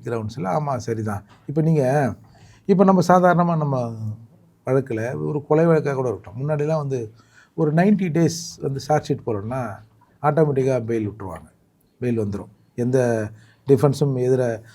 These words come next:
அரசு தரப்புன்னு பண்ண முடியாது. அதுக்கப்புறம் அது வந்து சங்கராச்சாரியார் கேஸ்ல ஒரு நாற்பத்தஞ்சு நாளா மாறிச்சு.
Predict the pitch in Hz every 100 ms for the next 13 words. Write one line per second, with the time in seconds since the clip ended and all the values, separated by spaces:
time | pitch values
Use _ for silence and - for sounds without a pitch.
0 | _ 127 123 - 123 104 120 113 117 107
1 | 101 131 196 - _ - - 156 160 160
2 | 165 147 135 143 135 143 160 147 143 123
3 | 110 - 104 151 143 131 160 170 - 131
4 | 123 110 110 104 107 107